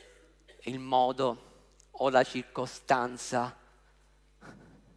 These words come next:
come Dio aprirà le porte. Perché la Bibbia dice che Dio fa cooperare tutte le cose al bene per coloro che lo amano.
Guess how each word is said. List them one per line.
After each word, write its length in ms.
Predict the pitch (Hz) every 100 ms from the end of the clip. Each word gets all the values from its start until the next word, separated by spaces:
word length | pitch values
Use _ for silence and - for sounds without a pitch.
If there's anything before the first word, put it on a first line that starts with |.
| _ _ _ _ _ _ - _ _ -
come 260 | 123 117
Dio 140 | - 123
aprirà 340 | - 110 110
le 160 | 101 98
porte. 540 | 90 87 - - - - _ _ _ _ _ _ _ _ _ _ _ _ _ _ _ _ - -
Perché 280 | - - -
la 100 | 147
Bibbia 380 | 143 214 196 160
dice 540 | 156 139 - 98 117 - - - _ -
che 260 | 123 123
Dio 680 | - 214 117 104 120 - - - - -
fa 240 | - 170 180
cooperare 560 | - 143 143 151 135
tutte 340 | 110 - - 123
le 140 | 117
cose 640 | - 110 98 - 98 104 - _ _ _ _
al 160 | 107
bene 560 | 110 - 85 82 110 131 - _ -
per 220 | 143 -
coloro 680 | - 120 98 104 117 - _
che 120 | - 107
lo 160 | 101
amano. 420 | 90 87 90 87